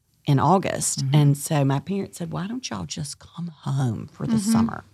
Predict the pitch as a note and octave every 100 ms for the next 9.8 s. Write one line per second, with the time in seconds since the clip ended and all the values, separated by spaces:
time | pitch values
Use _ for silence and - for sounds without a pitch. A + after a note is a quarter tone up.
0 | D#3+ D#3+ D3+ - _ _ _ _ - -
1 | _ _ _ _ - D#3 D3+ D3 C#3+ C#3+
2 | C#3 - E3+ E3+ E3 - D#3 C#3+ D3 -
3 | - F3 G#3 D3 G#3+ - C#3 C#3+ C#3+ C3
4 | - _ _ _ - B2+ D3+ G#3 D3 B2
5 | B2+ B2 - C3+ B2 C#3+ C3+ B2+ - -
6 | C#3+ C3+ - - - - D3 - C#3+ C#3+
7 | C#3 - D#3 D3 D3 C#3+ - - - -
8 | - C#3 B2+ C3+ - C#3+ C3 C3 C#3 D#3+
9 | D3+ D3+ - _ _ C#3+ C3+ -